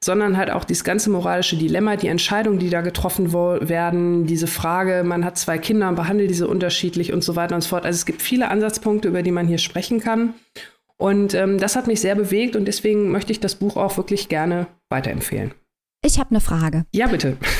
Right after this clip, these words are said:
Speaker 2: Und zwar, <laughs> äh, habe ich, ich oute mich jetzt hier als komplett ahnungslos, ne? Bevor du mit dem Buch ankamst, Annika, hatte ich von, äh, Trinidad und Tobago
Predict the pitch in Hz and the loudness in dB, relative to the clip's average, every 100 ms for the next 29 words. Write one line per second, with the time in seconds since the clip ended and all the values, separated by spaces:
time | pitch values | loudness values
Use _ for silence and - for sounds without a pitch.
0 | - 240 - - 208 196 180 277 - 240 | 2 2 2 2 4 4 4 2 2 2
1 | 247 254 269 - 269 285 - - - 254 | 4 4 2 2 2 2 0 0 2 2
2 | 262 233 208 196 - 208 196 196 - 190 | 4 4 4 2 2 2 2 2 0 2
3 | 202 196 175 175 190 - 160 - 214 254 | 2 2 2 2 2 0 0 2 2 2
4 | 247 254 247 254 240 220 185 202 180 190 | 2 2 2 2 2 4 4 2 2 2
5 | 175 - 185 214 214 214 220 233 233 - | 0 2 0 0 0 0 2 0 0 0
6 | 214 220 220 208 190 196 196 196 - 233 | 2 2 2 2 2 2 0 0 2 2
7 | 233 208 202 190 196 185 202 196 196 208 | 2 2 0 0 0 0 2 2 2 2